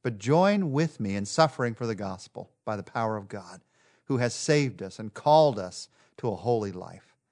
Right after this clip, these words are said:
not because of anything we have done, but because of his own purpose and grace. This grace was given us in Christ Jesus before the beginning of time." Now, Paul talks about being ashamed here in these verses, and one of the first questions many of us have is,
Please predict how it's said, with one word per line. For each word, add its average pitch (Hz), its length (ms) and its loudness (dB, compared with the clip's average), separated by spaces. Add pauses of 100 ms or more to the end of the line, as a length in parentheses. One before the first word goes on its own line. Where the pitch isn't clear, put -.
(260)
not 220 300 2
because 160 300 0
of 135 80 0
anything 151 420 2
we 196 200 0
have 127 140 -4
done, 87 320 -12 (600)
but 139 120 -2
because 156 280 0
of 156 80 0
his 143 80 -2
own 175 320 0
purpose - 560 -10
and 107 160 -8
grace. 117 560 -6 (420)
This 190 300 0
grace 151 360 2
was 113 140 -4
given 147 340 0
us 175 240 0
in 110 120 -4
Christ 143 340 0
Jesus 151 540 -6 (320)
before 123 240 -2
the 95 100 -10
beginning 143 640 -4 (220)
of - 120 -20
time." 90 440 -14 (1600)
Now, 98 120 -16
Paul 135 380 2
talks 135 240 -2
about 107 220 -2
being 120 180 -2
ashamed 113 480 0
here 107 140 -4
in 98 80 -2
these 98 160 -6
verses, 104 420 -6
and 101 300 -10
one 117 160 -2
of 113 40 -4
the 107 60 -6
first 131 240 -4
questions 127 400 2
many 120 200 0
of 110 60 0
us 107 120 -4
have 143 320 2
is, 117 180 -4